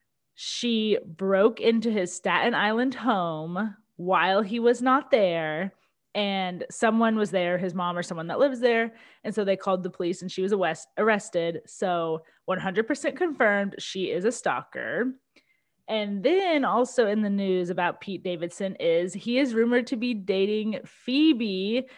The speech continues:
who plays Daphne on Bridgerton.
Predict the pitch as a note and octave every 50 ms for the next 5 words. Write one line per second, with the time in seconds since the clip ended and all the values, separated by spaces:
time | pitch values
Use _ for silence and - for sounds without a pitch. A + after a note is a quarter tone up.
0 | _ _ _ - A#3 A3+ - A#3+ A#3 A#3+ A3 G3 F3 A3 G3+ G3+ G#3+ B3 B3+ -
1 | - G3 G3+ G#3 G#3+ E3+ A#3 B3+ C4+ C4 A#3 E4 F4+ E4+ F#4 F4+ - - C4 G#3+
2 | F#3+ E3+ D#3+ D#3 D3+ D3+ D3+ C#3+ E3+